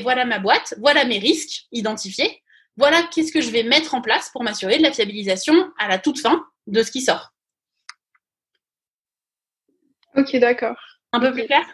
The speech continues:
Speaker 2: Ouais, beaucoup plus clair. Merci beaucoup.
Speaker 1: <laughs>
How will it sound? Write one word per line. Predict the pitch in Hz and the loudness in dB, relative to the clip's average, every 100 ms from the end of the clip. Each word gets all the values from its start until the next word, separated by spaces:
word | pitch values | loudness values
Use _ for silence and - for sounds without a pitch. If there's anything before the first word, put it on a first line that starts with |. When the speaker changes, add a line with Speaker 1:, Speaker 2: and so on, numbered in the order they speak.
| _ _ _ _ _ _ _ | _ _ _ _ _ _ _
Speaker 2:
Ouais, | 247 240 | 4 4
beaucoup | 226 262 269 262 | 4 2 2 -2
plus | 247 | -2
clair. | 240 226 220 | -2 -2 -2
Merci | 226 254 247 | -4 -8 -4
beaucoup. | 247 247 | -4 0
Speaker 1:
<laughs> | 349 | 0